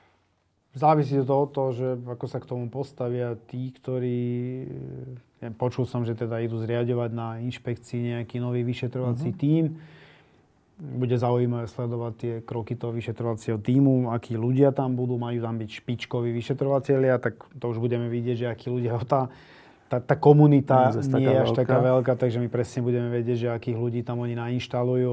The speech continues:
Speaker 1: a či to bude účelové, či to nebude účelové. A nerozumiem tomu celkom, že a teraz to treba poriadne vyšetriť. Veď dva roky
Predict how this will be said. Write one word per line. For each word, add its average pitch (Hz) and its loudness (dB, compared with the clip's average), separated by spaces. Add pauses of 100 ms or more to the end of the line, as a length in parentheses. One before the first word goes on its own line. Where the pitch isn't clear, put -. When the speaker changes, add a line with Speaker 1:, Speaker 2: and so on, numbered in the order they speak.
Speaker 1:
a 113 0 (1000)
či 123 -4
to 127 2
bude 135 4
účelové, 123 4
či 110 -6
to 107 -10
nebude 120 0
účelové. 131 2
A 120 0 (1400)
nerozumiem 185 6
tomu 160 4
celkom, 151 4
že 131 -2
a 131 -6
teraz 175 4
to 131 -2
treba 135 2
poriadne 120 -2
vyšetriť. - -16
Veď 131 0
dva 156 8
roky 151 0